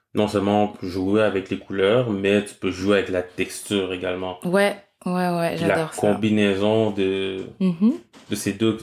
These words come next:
Speaker 1: de, de, de ces deux composantes,
Speaker 2: Mhm.
Speaker 1: ça crée, en fait, un, peut-être quelque chose d'artistique qui est vraiment,
Speaker 2: Ouais.
Speaker 1: qui est vraiment fort, qui est vraiment recherché.
Speaker 2: Ouais, exactement. Ensuite, tu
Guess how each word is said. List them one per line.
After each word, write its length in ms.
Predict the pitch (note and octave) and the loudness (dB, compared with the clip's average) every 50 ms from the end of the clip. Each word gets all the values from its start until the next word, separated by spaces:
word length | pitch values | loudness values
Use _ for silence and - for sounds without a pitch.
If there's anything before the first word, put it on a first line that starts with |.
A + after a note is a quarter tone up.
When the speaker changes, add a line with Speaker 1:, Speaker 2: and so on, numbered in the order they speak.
| - | -4
Speaker 1:
de, 100 | - G#2 | -2 -2
de, 240 | G2+ G2+ G2+ G2 G2+ | 0 0 0 -2 -2
de 260 | G2 - D#2 F#2 G#2 | -6 -10 -6 -6 -6
ces 180 | F#2 - A2 G#2 | -2 0 -2 0
deux 140 | G2+ A#2 A2+ | 2 0 0
composantes, 800 | - A2 G#2+ G2+ - G2+ F#2 F#2+ F#2 F#2+ G2+ A2 B2+ B2+ - - - F3+ E3 D#3 | 2 0 -2 -2 -2 -2 -2 0 2 2 2 2 0 0 -2 -8 -8 -8 -4 0
Speaker 2:
Mhm. 160 | F#3 - G2 - - | 0 0 0 -2 -4
Speaker 1:
ça 200 | - G2 F#2+ G2 | -2 -2 -2 -2
crée, 360 | - - - G2+ G#2+ A2 G#2+ | -4 -6 -2 0 2 2 2
en 100 | F#2 F#2 | 0 -2
fait, 300 | F#2 - G#2+ G#2 G2+ - | 0 0 0 0 0 -2
un, 500 | F#2+ F2+ F2+ F2 F2 F2 E2+ F2 F2 E2+ - _ _ _ _ _ _ _ _ _ _ _ _ _ _ | -4 -4 -2 -4 -4 -6 -6 -8 -10 -12 -14 _ _ _ _ _ _ _ _ _ _ _ _ _ _
peut-être 220 | - - A2 G#2 | -4 -2 -2 0
quelque 180 | - G2+ F#2 - | 0 -2 -2 -2
chose 140 | - G2+ F#2+ | -4 -2 0
d'artistique 640 | G#2 G2+ - - - G2 F#2 - - - A2 F#2+ - | -2 -2 -2 -6 -8 -8 -8 -6 -2 -2 -2 -2 0
qui 80 | - G2 | -2 -2
est 20 | |
vraiment, 160 | F#2+ F#2+ F#2+ F#2+ | 0 2 2 2
Speaker 2:
Ouais. 200 | G2+ G2 G2 - - _ _ - - | 2 2 0 -2 -8 _ _ -20 -8
Speaker 1:
qui 100 | - G#2 | -8 -6
est 20 | |
vraiment 300 | G2+ - G2 G2 G2+ F#2+ | -4 -4 -4 -4 -4 -6
fort, 320 | - - B2 A2+ F#2+ - - | -2 0 0 0 0 -2 -6
qui 80 | - | -12
est 40 | G2 | -10
vraiment 280 | - - G2 G2 F#2+ F#2+ | -6 -6 -6 -6 -4 -6
recherché. 540 | G2+ G2 - - F#2+ - - A2 G2+ G2 - | -6 -6 -6 -10 -12 -8 -8 -8 -8 -4 2
Speaker 2:
Ouais, 240 | G#3+ G#3+ A3+ A#3 A3 F3 - | 2 4 4 4 2 -2 -2
exactement. 580 | G3+ G3+ G3+ G#3+ G#3 G#3 G#3+ G#3 G#3 G3+ G3+ - - _ - | -2 0 0 0 0 2 2 2 2 0 -2 -4 -10 _ -8
Ensuite, 260 | F#3+ F#3 - G#3+ G3+ | -8 -2 -2 -2 -2
tu 60 | G#3 | 0